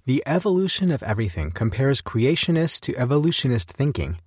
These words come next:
showing how the process of evolution we know from biology underlies and permeates the entire world, including society, morality, religion, culture,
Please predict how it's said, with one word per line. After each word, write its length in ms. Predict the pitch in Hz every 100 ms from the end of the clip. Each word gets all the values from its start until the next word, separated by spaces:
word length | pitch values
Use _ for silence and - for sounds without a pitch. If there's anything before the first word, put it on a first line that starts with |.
| _ - - -
showing 380 | - 190 208
how 120 | 160 120
the 100 | 101
process 560 | - 139 135 - 85
of 140 | 90 101
evolution 640 | 113 101 117 131 85 82
we 160 | 98 120
know 160 | 110
from 200 | 110 107
biology 680 | 87 92 123 139 85 78 82 _ -
underlies 680 | 143 185 180 151 139 143 117
and 120 | 104
permeates 640 | - 156 127 92 87 -
the 140 | 98
entire 440 | 98 - 127 131 117
world, 420 | 113 127 76 - - - _
including 500 | 120 120 127 135 135
society, 800 | 120 101 - 98 98 113 127 139 120 _ _ _
morality, 760 | 117 113 120 131 139 139 147 139 _ _
religion, 600 | 107 110 147 143 156 160 - _ _ _
culture, 640 | - 101 107 - 120 123